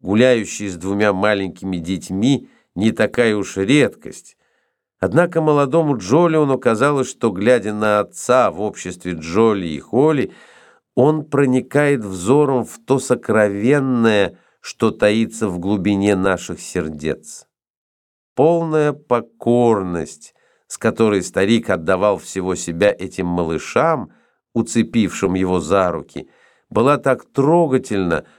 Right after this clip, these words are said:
что молодой Джолион, быстро реагирующий на все явления жизни, шел сзади, бормоча себе под нос какие-то весьма выразительные словечки.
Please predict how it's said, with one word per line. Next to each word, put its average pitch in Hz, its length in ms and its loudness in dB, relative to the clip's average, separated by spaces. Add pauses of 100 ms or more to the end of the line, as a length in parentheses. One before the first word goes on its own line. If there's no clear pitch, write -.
что - 220 0
молодой 120 400 4
Джолион, 131 680 2 (220)
быстро 104 680 2
реагирующий 101 840 0
на 85 200 0
все 98 260 -4
явления 82 540 -2
жизни, 135 520 0 (360)
шел 170 380 0
сзади, 131 560 0
бормоча 113 580 0
себе 120 300 0
под 110 240 -2
нос 120 220 0
какие-то 113 400 -4
весьма 120 440 -2 (300)
выразительные 117 880 2
словечки. 110 880 -2